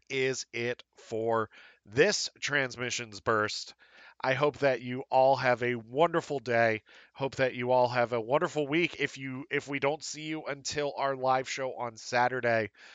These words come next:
uh, please have a wonderful week. And we're gonna have a few more transmission bursts for you later this week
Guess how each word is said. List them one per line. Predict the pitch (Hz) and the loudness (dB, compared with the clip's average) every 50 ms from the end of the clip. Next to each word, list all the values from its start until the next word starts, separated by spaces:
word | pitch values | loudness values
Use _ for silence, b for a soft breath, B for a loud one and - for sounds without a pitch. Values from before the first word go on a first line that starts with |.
| B B B B B | B B B B B
uh, | - 123 120 117 110 | -6 -4 -4 -4 -6
please | - - - 123 135 135 135 123 - - | -8 -10 -6 -2 -2 -2 -2 -2 -4 -2
have | - 127 120 113 | -2 -2 -2 -2
a | 110 | -4
wonderful | 113 117 123 127 127 - - 120 113 | -4 -4 -4 -4 -6 -8 -8 -10 -8
week. | 107 120 123 120 113 - - B B B B B B | -4 -2 -2 -2 -2 -4 -10 B B B B B B
And | - 127 123 | -8 -6 -4
we're | 123 135 160 | 0 0 0
gonna | 165 180 160 160 | 2 2 2 2
have | 160 156 147 | 2 4 2
a | 147 | 0
few | 135 - - - 139 156 170 175 | 0 0 -8 -8 -4 -2 -2 -2
more | 156 151 147 160 156 156 156 | -2 0 2 2 2 2 2
transmission | 143 - - 147 143 135 131 123 127 143 143 - 151 135 123 | -2 -4 -4 -2 -4 -4 -4 -8 -10 -6 -4 -4 -6 -4 -4
bursts | 131 131 131 - - - | -4 -2 -2 -2 -4 -6
for | - - 127 131 139 143 | -6 -4 -4 -4 -2 -4
you | 131 127 123 120 113 | -4 -6 -8 -8 -10
later | 110 110 117 123 127 131 135 135 | -4 -2 -2 -2 0 -2 -2 -2
this | 117 117 113 - 110 | -4 -6 -8 -8 -6
week | 117 120 117 107 - | -6 -6 -6 -6 -10